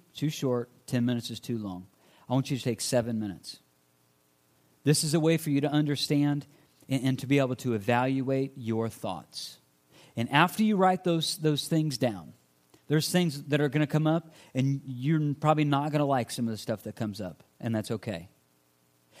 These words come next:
And after you create this list, after your seven minutes of uninterrupted silence, and you write down the things on the piece of paper,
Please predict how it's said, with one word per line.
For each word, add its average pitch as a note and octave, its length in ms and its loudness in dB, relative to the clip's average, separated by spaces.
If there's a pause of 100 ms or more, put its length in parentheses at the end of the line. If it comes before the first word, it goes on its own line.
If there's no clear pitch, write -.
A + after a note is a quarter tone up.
(160)
And C#3 100 -2
after F3 320 4
you G#3 80 2
create F#3+ 280 2
this F#3 200 2
list, B2+ 280 0
after D3+ 260 2
your D#3 80 2
seven E3 420 2
minutes F3 400 -2 (220)
of A#2+ 240 0
uninterrupted D3 1400 0
silence, A2+ 540 -2
and A#2+ 140 -2
you B2 100 0
write C#3+ 240 2
down A#2+ 320 0 (1300)
the B2 120 0
things D#3 320 2
on D3 140 2
the C#3 60 2
piece C#3+ 220 -2
of C#3 100 -4
paper, A2+ 440 -4